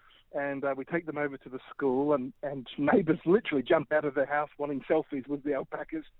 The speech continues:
uh, and with us, and we got to know people really quickly. And, uh, and that, that was, that, that was some of the start. And, uh, yeah, on, on the opening of Newbigin House, we had all these animals here, we had all these kids here.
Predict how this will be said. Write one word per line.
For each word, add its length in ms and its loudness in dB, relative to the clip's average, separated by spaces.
uh, 280 4
and 160 -4
with 120 -4
us, 180 2
and 140 -6
we 80 -4
got 180 -2
to 80 -12
know 160 0
people 260 -8
really 180 -6
quickly. 560 -10
And, 320 -2
uh, 540 2
and 120 -8
that, 140 -6
that 180 0
was, 120 -6
that, 140 -2
that 100 -2
was 120 -4
some 140 -8
of 60 -8
the 140 0
start. 400 6
And, 240 2
uh, 140 4
yeah, 180 6
on, 200 2
on 100 -2
the 120 2
opening 340 0
of 100 0
Newbigin 420 -2
House, 260 0
we 120 -4
had 160 0
all 120 4
these 200 0
animals 400 -2
here, 220 2
we 80 -2
had 60 -4
all 120 -2
these 120 0
kids 260 -2
here. 260 0